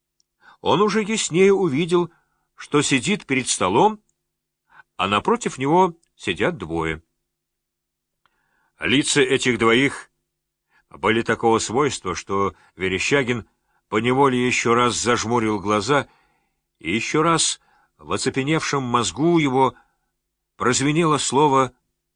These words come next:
«пытошное». «Ну что, фраерок?» прозвучал тяжёлый голос. «Допрыгался? Колись, сука!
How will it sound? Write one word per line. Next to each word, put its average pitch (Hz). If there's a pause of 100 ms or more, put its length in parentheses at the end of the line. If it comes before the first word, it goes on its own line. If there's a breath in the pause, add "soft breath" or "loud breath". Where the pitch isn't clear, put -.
(260)
«пытошное». 85 (2000)
«Ну 120
что, 143
фраерок?» 127 (360)
прозвучал 107
тяжёлый 101
голос. 95 (920)
«Допрыгался? 101 (1160)
Колись, 175
сука! 110